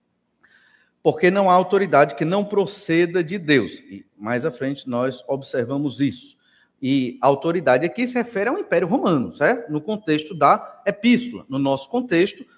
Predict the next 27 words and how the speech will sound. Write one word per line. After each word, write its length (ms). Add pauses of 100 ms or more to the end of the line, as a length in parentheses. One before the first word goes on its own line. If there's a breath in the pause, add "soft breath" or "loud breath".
(140 soft breath)
todos 300
os 100
níveis 300
de 80
autoridade 560
superiores 560
a 80
nós, 380
obviamente. 680 (760)
Superiores 920
aqui 600 (120)
é 120
uma 60
autoridade 640
que 80
tem 160
poder 520
sobre 300
nós. 460 (100)
Tem 160
poder 300
sobre 480 (500 soft breath)
mim, 580 (160)
eu 120
tenho 260
que 80
obedecer, 480